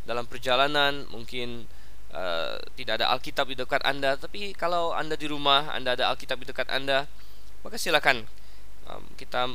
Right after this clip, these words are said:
mempelajari Alkitab bersama. Jadi Anda ikut aktif, bukan pasif. Salah satu ciri dari orang-orang yang bisa maju dalam Tuhan adalah orang itu dia rindu, ingin mengejar kebenaran, dia ingin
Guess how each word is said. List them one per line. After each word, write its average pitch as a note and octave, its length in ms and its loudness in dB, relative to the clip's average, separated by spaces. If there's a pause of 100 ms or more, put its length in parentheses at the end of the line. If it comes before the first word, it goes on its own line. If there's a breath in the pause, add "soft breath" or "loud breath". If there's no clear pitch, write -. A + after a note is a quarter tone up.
(160)
mempelajari C3 640 -2
Alkitab C3 320 0
bersama. D#3+ 560 2
Jadi A2+ 160 -2
Anda A#2+ 560 -2
ikut C3 240 -2
aktif, - 400 2
bukan C3 240 -2
pasif. - 400 0 (720 loud breath)
Salah C#3+ 240 0
satu D3+ 160 0
ciri F#3 400 2
dari B2+ 320 2 (560 soft breath)
orang-orang C#3 480 4
yang B2 140 2 (500)
bisa C3+ 240 0
maju D#3+ 320 4
dalam B2+ 240 0
Tuhan D#3+ 240 -2
adalah D#3 320 0 (380 loud breath)
orang E3 240 0
itu G3 240 -2
dia F3+ 160 0
rindu, G3 480 -2
ingin C3 400 -2
mengejar D3+ 400 2
kebenaran, A#2+ 400 0
dia A2+ 160 -2
ingin D#3+ 160 -2